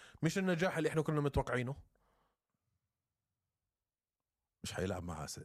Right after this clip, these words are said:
Speaker 2: سلوادي هلا؟
Speaker 1: مين؟
Speaker 2: جيجا؟
Speaker 1: لا، جورام حيلعب
Speaker 2: آه،
Speaker 1: مع
Speaker 2: جورام،
Speaker 1: سلوادي.
Speaker 2: سوري، جورام، جورام، جورام، جورام، جورام، سوري، سوري، سوري. أنا
Speaker 1: جورام.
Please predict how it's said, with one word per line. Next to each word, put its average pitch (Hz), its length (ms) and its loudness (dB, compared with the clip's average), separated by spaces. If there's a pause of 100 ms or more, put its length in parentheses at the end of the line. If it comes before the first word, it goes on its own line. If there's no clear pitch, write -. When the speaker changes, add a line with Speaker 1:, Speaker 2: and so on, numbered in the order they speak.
(140)
Speaker 2:
سلوادي 80 460 -2
هلا؟ 92 240 -8 (840)
Speaker 1:
مين؟ 127 240 -2 (360)
Speaker 2:
جيجا؟ 87 280 -4 (320)
Speaker 1:
لا، 139 360 2
جورام 151 400 2
حيلعب 120 300 2
Speaker 2:
آه، 113 40 6
Speaker 1:
مع 107 60 2
Speaker 2:
جورام، 135 160 4
Speaker 1:
سلوادي. 117 160 0
Speaker 2:
سوري، 110 180 0
جورام، 90 260 0
جورام، 87 280 -2
جورام، 78 200 -4
جورام، 76 200 -6
جورام، 73 180 -10
سوري، 78 220 -8
سوري، 78 220 -12
سوري. - 220 -18 (300)
أنا 73 80 -6
Speaker 1:
جورام. 143 420 0